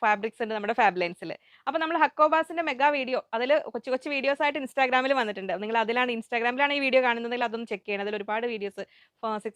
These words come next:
or seven വീഡിയോസ് ആയിട്ട് അപ്ലോഡ് ചെയ്തിട്ടുണ്ട്. YouTube-ലാണ് ഇത് കാണുന്നതെങ്കിൽ ആ വീഡിയോ ഒറ്റ വേ-, സിംഗിൾ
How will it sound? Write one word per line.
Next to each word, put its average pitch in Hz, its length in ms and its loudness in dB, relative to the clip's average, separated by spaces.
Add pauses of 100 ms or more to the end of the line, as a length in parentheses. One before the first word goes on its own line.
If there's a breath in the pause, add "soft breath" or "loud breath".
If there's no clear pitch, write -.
or 240 120 -2
seven 240 180 0
വീഡിയോസ് 220 240 -2
ആയിട്ട് 220 160 0
അപ്ലോഡ് 202 240 -2
ചെയ്തിട്ടുണ്ട്. 190 300 -6
YouTube-ലാണ് 277 500 2
ഇത് 254 120 0
കാണുന്നതെങ്കിൽ 226 500 -2 (380 loud breath)
ആ 254 140 6
വീഡിയോ 247 240 2 (180)
ഒറ്റ - 120 -6 (120)
വേ-, 247 180 2
സിംഗിൾ 269 240 -2